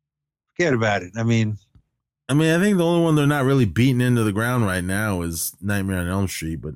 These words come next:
Speaker 2: I'm sure uh, someone's gonna bring that one back. Um,
Speaker 1: Well, they're doing Evil Dead.
Speaker 2: Is it?
Speaker 1: In that high rise, Evil Dead Rise, and it's a chick that's be-, playing Ash.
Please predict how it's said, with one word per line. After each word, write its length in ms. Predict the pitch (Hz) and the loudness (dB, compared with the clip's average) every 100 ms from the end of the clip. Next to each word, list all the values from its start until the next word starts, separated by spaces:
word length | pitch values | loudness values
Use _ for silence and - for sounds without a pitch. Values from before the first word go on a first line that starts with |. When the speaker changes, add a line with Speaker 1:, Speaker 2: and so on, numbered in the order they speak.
| - | -8
Speaker 2:
I'm 140 | 95 | -8
sure 460 | - 95 92 85 80 _ _ _ _ _ _ _ _ - | -6 -4 -4 -6 -10 _ _ _ _ _ _ _ _ -8
uh, 320 | 85 80 - - | -6 -8 -10 -10
someone's 480 | 117 117 104 95 87 | -4 0 0 0 -2
gonna 320 | 87 85 80 80 - | -4 -6 -8 -10 -14
bring 520 | 127 107 110 98 90 | -12 -6 -2 0 -2
that 220 | 87 73 | -4 -6
one 160 | 82 85 | -8 -8
back. 440 | 87 90 85 - - 90 | -8 -10 -12 -18 -18 -10
Um, 440 | 92 90 90 82 - | -6 -6 -6 -6 -2
Speaker 1:
Well, 200 | 120 120 - | -2 -2 -4
they're 100 | 127 | -4
doing 360 | 113 131 147 135 | -2 0 0 0
Evil 260 | 139 127 | 0 0
Dead. 420 | 117 117 135 113 123 - _ _ _ _ _ _ _ _ _ _ _ _ 143 | -4 -2 0 -2 -4 -12 _ _ _ _ _ _ _ _ _ _ _ _ 0
Speaker 2:
Is 200 | 135 156 | 2 2
it? 260 | 190 185 - _ _ _ _ _ _ _ _ - | 2 0 -6 _ _ _ _ _ _ _ _ -6
Speaker 1:
In 140 | 120 | -2
that 180 | 123 113 | 0 0
high 220 | 131 135 | 0 0
rise, 340 | 123 113 98 - | 0 -2 -4 -4
Evil 280 | 131 123 123 | -4 -2 -2
Dead 340 | 117 131 113 | 0 -2 0
Rise, 420 | 107 120 123 120 | -2 0 0 0
and 120 | 117 117 | -2 -4
it's 160 | 117 | -6
a 80 | 107 | -8
chick 440 | - - 135 120 | -10 -4 -2 -2
that's 180 | 113 98 | -4 -10
be-, 320 | - - 113 117 _ | -8 -4 -4 -4 _
playing 340 | - 117 104 113 | -4 -2 -2 -4
Ash. 560 | 110 110 107 - - | -2 0 -2 -4 -12